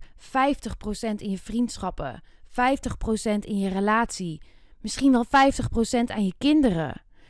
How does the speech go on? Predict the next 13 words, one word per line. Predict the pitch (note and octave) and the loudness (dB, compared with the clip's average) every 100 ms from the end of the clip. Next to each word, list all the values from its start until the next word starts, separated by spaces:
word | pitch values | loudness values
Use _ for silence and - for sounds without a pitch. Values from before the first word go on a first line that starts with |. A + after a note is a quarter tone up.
| - | -6
Dus | C4+ C4 | 0 6
nee, | D#4+ E4 D4 | 8 8 6
het | - - | -2 -4
is | E4+ E4+ F4 | 0 0 0
niet | D#4+ - | -2 -2
egoïstisch | A3 G#3 G#3+ G3 G3 - | -2 -2 -4 -6 -10 -8
om | G#3 | -6
voor | - A3 | -2 0
jezelf | G3 G#3+ A3+ C4+ | 2 2 2 2
te | - | -6
zorgen. | - F#3+ F3+ - G#2+ - - - - - | -4 -4 -4 -6 -10 -14 -18 -20 -20 -16
Sterker | - - D4+ E4 F4 C4 | -12 2 4 4 4 4
nog, | A#3 C#4+ - - | 6 4 4 -2